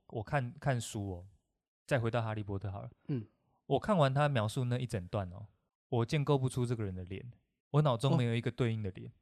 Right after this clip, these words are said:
Speaker 2: 全部都是那种一个面皮。
Speaker 1: 连面皮都没有。
Speaker 2: 啊，连面皮都没有。
Speaker 1: 嗯。
Speaker 2: 天哪，我现在想象不出来。
Speaker 1: 你想象不出来。
Speaker 2: 我想象不出来你的想象。
Speaker 1: 你，你，你无法想象我的想象空间是一片黑暗的。
Speaker 2: 嗯，或是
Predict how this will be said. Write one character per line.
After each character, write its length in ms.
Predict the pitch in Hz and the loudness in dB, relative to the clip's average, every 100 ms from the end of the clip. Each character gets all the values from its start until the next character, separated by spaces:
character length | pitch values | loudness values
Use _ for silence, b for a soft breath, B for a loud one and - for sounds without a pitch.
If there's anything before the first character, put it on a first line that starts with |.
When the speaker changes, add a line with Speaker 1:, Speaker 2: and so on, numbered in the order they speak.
| _ | _
Speaker 2:
全 160 | - 139 | -2 2
部 80 | 185 | 4
都 100 | 202 | 2
是 80 | 208 | 2
那 100 | 196 | -2
种 140 | 139 - _ | -4 -10 _
一 100 | 147 | -8
个 100 | 143 147 - | -6 -8 -2
面 280 | 180 151 127 | 2 2 2
皮。 400 | - 110 98 117 _ _ - | -4 -8 -8 -14 _ _ -2
Speaker 1:
连 200 | 139 139 | 0 4
面 240 | 165 143 | 4 4
皮 140 | 113 | 2
都 100 | 104 | 0
没 160 | 110 95 | -2 -2
有。 140 | 92 | -4
Speaker 2:
啊， 100 | 95 | 4
连 160 | 196 208 | 6 8
面 160 | 254 269 | 8 6
皮 120 | 202 | 4
都 120 | 220 | 2
没 160 | 214 202 | 4 4
有。 220 | 190 139 - | 2 -2 -4
Speaker 1:
嗯。 260 | 110 98 - _ | -4 -4 -8 _
Speaker 2:
天 80 | - | -2
哪， 80 | 139 | -2
我 80 | 127 | 0
现 120 | 143 | -2
在 40 | |
想 140 | 135 113 | -2 -2
象 140 | 123 | -4
不 80 | 120 | -4
出 180 | 117 110 | -6 -8
来。 100 | 104 _ | -10 _
Speaker 1:
你 120 | 143 | 0
想 160 | 151 139 | 2 2
象 160 | 160 | 0
不 80 | 156 | -2
出 160 | 151 151 | 0 2
来。 80 | 127 | 4
Speaker 2:
我 40 | |
想 100 | 143 | 6
象 100 | 165 | 4
不 140 | 175 | 4
出 100 | 170 | 2
来 120 | 165 135 | 2 0
你 80 | |
的 100 | 113 | -2
想 180 | 113 107 | -4 -6
象。 220 | 98 113 104 - - - - - | -6 -6 -8 -18 -20 -18 -10 -2
Speaker 1:
你， 200 | 151 151 - | -2 -2 -4
你， 220 | 135 131 | -2 -2
你 120 | 139 131 | -2 -2
无 160 | 139 | -2
法 240 | 175 135 110 | -2 -2 -2
想 200 | 107 101 | -6 -4
象 200 | 120 120 | -4 -4
我 240 | 113 98 | -6 -8
的 220 | - 101 | -8 -8
想 180 | 95 98 | -4 -2
象 160 | 135 131 | 0 0
空 200 | 120 113 | 0 -2
间 160 | 117 | -2
是 80 | 120 | -4
一 80 | 110 | -6
片 260 | - 120 | -2 -2
黑 160 | 90 95 | -4 -8
暗 180 | 101 87 | -10 -10
的。 80 | 104 - _ _ | -12 -18 _ _
Speaker 2:
嗯， 200 | 139 120 110 | -4 -2 -2
或 100 | 143 | -4
是 320 | 139 151 139 | -2 -4 -4